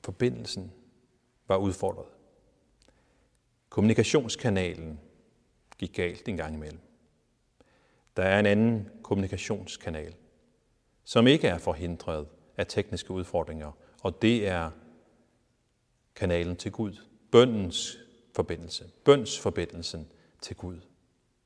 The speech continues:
Den er aldrig ramt af, af nedbrud. Gud lytter altid.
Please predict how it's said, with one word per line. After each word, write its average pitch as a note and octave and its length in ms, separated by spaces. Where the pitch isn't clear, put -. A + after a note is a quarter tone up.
Den A#2 120
er B2+ 60
aldrig C3 280
ramt F#2+ 280
af, E2+ 240
af G2 100
nedbrud. G2 540
Gud B2 200
lytter A#2 280
altid. A2 400